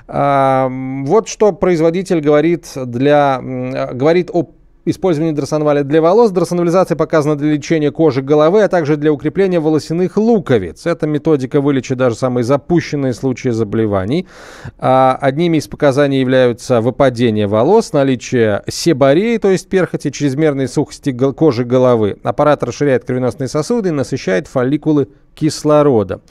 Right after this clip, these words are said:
Косметологическую процедуру необходимо проводить на сухие и чистые волосы. Длительность от пятнадцати до двадцати минут. Дарсонваль позволяет достичь хороших результатов уже за один сеанс,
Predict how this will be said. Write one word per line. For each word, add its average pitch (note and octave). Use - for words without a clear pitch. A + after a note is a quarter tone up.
Косметологическую E3
процедуру D#3+
необходимо D3
проводить C#3
на C#3
сухие C#3+
и A#2
чистые C#3+
волосы. G#3
Длительность D3+
от B2
пятнадцати C3+
до B2+
двадцати B2
минут. F3+
Дарсонваль C#3+
позволяет B2
достичь A2
хороших A#2+
результатов G#2+
уже B2
за A2+
один A#2+
сеанс, A2